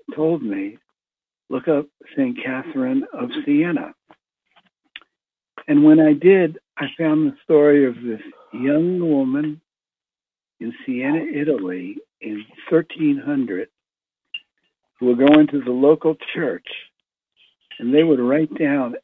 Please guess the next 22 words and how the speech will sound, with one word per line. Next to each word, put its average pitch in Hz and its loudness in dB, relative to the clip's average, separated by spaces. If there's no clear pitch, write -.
everything 151 -4
she 135 -6
said, 95 -6
because 123 -4
they 131 -6
thought 123 -4
God 131 0
was 104 -14
speaking 120 -6
to 98 -10
them 107 -10
through 143 -2
her. 85 -12
And 117 -4
when 151 2
she 170 -4
died, 95 -2
all 160 0
of 147 -4
these 135 -2
channelings 147 -6
that 95 -12